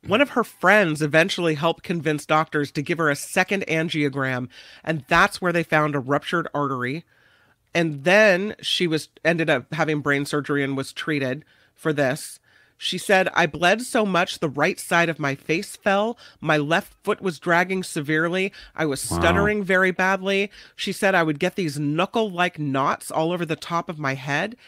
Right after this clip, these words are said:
Speaker 1: It was so painful." She said, "It affected her career. She's had to take a break from acting because of this."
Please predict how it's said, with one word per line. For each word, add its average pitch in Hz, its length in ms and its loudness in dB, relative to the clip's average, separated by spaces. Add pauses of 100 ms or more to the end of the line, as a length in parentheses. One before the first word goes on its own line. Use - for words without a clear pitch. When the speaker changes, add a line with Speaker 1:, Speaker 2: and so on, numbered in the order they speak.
(160)
Speaker 1:
It 170 60 -2
was 147 180 -2
so 202 320 -4
painful." 143 680 -6 (460)
She - 180 -4
said, 170 520 2 (1000)
"It 196 200 -4 (180)
affected 180 480 -2
her 160 140 -2
career. 143 680 -4 (400)
She's - 280 -8
had 147 320 -2
to 160 140 -4
take 160 300 -4
a 160 60 -2
break 147 260 -2
from 131 180 -8
acting 165 420 -4
because 196 300 -6
of 190 140 -10
this." 214 400 -6